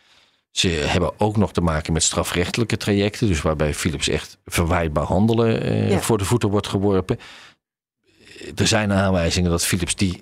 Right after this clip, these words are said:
Speaker 1: strafrechtelijk traject ook moet schikken. Dus er komt nogal wat af op Philips aan afkoopsommen en schadeloosstellingen.
Speaker 2: Ja, en wat is de inschatting van de V E B? Want volgens mij hebben ze gezegd ze willen binnen twee weken om tafel bij Philips. Denken ze dat dat gaat gebeuren?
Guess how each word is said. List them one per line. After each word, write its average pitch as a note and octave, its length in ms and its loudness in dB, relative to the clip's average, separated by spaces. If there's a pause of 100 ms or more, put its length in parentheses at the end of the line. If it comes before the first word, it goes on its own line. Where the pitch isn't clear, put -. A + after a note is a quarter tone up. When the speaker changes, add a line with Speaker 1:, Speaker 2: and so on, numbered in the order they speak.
Speaker 1:
strafrechtelijk - 640 -2
traject E2 360 -4
ook G#2+ 220 0
moet A2 160 2
schikken. A2 400 0
Dus G#2+ 140 0
er A2 120 0
komt C3 280 2
nogal F#2 420 2
wat F#2+ 320 0 (120)
af - 240 -2
op - 180 -4
Philips E2 380 0 (580)
aan F2 300 0 (180)
afkoopsommen F2 840 0
en D2+ 100 2
schadeloosstellingen. D#2 880 -2 (120)
Speaker 2:
Ja, D3 340 0 (120)
en F#3+ 120 2
wat G3+ 140 2
is - 80 -2
de - 80 -4
inschatting F#3+ 580 2
van F#3+ 100 0
de F3+ 80 0
V - 100 -8
E F3+ 200 2
B? F3 240 0
Want G#3+ 160 -2
volgens F#3+ 220 -4
mij G3+ 80 0
hebben G#3 180 -2
ze - 60 -6
gezegd - 240 -2
ze - 80 -4
willen F#3+ 140 0
binnen F#3 300 0
twee G#3 300 0
weken F#3 480 0 (240)
om F#3+ 200 0
tafel G#3 340 -2
bij A3 160 -2
Philips. B3+ 360 -2
Denken G3+ 240 0
ze - 80 -2
dat F#3 100 -2
dat F#3 120 -6
gaat - 200 -8
gebeuren? A#3+ 420 -2